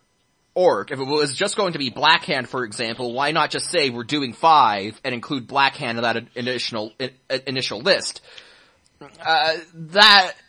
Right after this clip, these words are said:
that seems to have gotten, you know, a lot of people speculating that maybe the fifth Lords of War episode is going to be something, it's not going to be as,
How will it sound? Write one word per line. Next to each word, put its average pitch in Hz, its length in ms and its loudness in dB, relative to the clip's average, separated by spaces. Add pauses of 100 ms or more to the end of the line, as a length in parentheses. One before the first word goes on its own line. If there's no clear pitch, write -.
(140)
that 240 260 6
seems 262 400 -4
to 208 160 2
have 143 160 4
gotten, 165 640 6
you 160 80 -4
know, 117 240 0
a 127 80 0
lot 330 280 4
of 135 220 2
people 220 260 -8
speculating 147 840 0
that 113 240 2 (120)
maybe 170 360 -2
the 156 80 -4
fifth 175 280 -4
Lords 147 360 2
of 131 80 -6
War 139 180 2
episode 135 460 -2
is 117 100 -4
going 139 300 -4
to 131 80 -8
be 123 140 -6
something, 127 680 -6 (840)
it's - 140 -2
not 202 140 6
going 196 160 4
to 170 60 -8
be 175 220 -2
as, - 380 -2